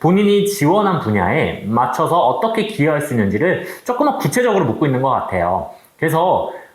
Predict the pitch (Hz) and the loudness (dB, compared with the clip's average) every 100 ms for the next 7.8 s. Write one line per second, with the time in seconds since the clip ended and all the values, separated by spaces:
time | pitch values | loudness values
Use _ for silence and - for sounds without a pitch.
0 | - 127 127 127 123 175 262 247 247 247 | -2 0 2 2 2 2 2 2 2 2
1 | 196 147 202 165 98 143 226 226 277 302 | 0 2 2 2 2 2 2 2 -2 -4
2 | 277 233 220 131 165 226 262 240 226 208 | -2 -2 0 2 2 4 2 2 2 2
3 | 160 113 95 98 104 - 98 120 151 76 | 2 2 0 0 -2 -2 0 0 0 -2
4 | - - _ - 175 135 185 277 226 156 | -8 -20 _ 0 2 4 4 4 4 2
5 | 170 165 143 147 254 254 - 277 220 - | 2 2 0 0 -2 -4 0 0 0 -2
6 | 117 135 165 165 117 120 208 285 - - | 0 0 2 0 0 0 0 0 -4 -4
7 | 120 120 143 131 82 78 - | -2 0 0 -2 -4 -8 -10